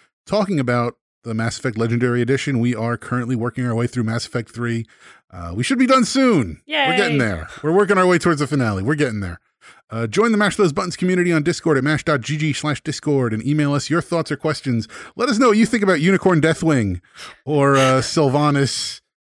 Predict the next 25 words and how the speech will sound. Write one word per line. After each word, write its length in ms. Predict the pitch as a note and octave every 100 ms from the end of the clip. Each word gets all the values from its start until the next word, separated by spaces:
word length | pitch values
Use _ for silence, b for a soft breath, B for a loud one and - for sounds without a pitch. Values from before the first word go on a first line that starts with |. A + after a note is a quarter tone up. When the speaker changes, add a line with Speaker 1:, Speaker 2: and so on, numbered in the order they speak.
| _
Speaker 1:
and, 300 | B2+ B2+ A#2+
uh, 220 | A#2 A#2
you 160 | A#2 A#2+
know, 120 | A#2
how 180 | A#2 B2
sh-, 140 | - -
her, 300 | C3+ B2+ A#2
her 120 | C3
story 320 | - B2+ A#2+
was 160 | A2+ -
told, 320 | A#2+ A2+ A2
especially 360 | G2+ C3 C3+
the 120 | A2+ A2+
early 220 | A2 A2+
parts. 480 | A2 G#2+ G2+ - -
Speaker 2:
Or 100 | A#3+
what 160 | A#3 C4
you'd 180 | B3 G#3+
Speaker 1:
Uh, 40 |
Speaker 2:
loot, 140 | A#3+ A#3
Speaker 1:
let 200 | A#3+ A3
Speaker 2:
loot 240 | A3+ B3
off 240 | A#3 A3
our 100 | A3+ G#3
corpses. 680 | G#3 G3+ - A3 G#3 -